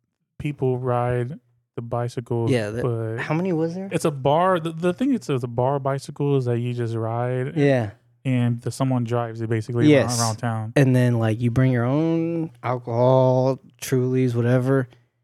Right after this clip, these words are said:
Speaker 2: And then
Speaker 1: So you walked up, you didn't even know you were gonna start riding it.
Speaker 2: I didn't even know where we were going.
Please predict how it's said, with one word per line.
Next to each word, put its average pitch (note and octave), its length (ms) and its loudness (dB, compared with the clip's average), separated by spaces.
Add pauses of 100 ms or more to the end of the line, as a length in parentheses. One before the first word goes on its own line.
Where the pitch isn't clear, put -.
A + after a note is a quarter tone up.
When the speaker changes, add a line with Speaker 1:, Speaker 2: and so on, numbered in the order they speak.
(1300)
Speaker 2:
And A#2+ 280 4
then A#2 760 2 (800)
Speaker 1:
So D#3+ 120 2
you E3 200 0
walked D#3+ 260 -4
up, D3+ 100 0
you D3+ 80 2
didn't E3 160 2
even C#3 180 2
know C#3 200 6
you B2+ 160 2
were B2 60 2
gonna A#2 120 2
start A2+ 220 -4
riding A2+ 380 -2
it. B2 120 -8 (320)
Speaker 2:
I C#3 80 2
didn't D#3+ 180 6
even C#3 240 4
know C3 140 4
where B2 260 4
we A#2+ 140 4
were A2+ 180 -2
going. A2+ 540 0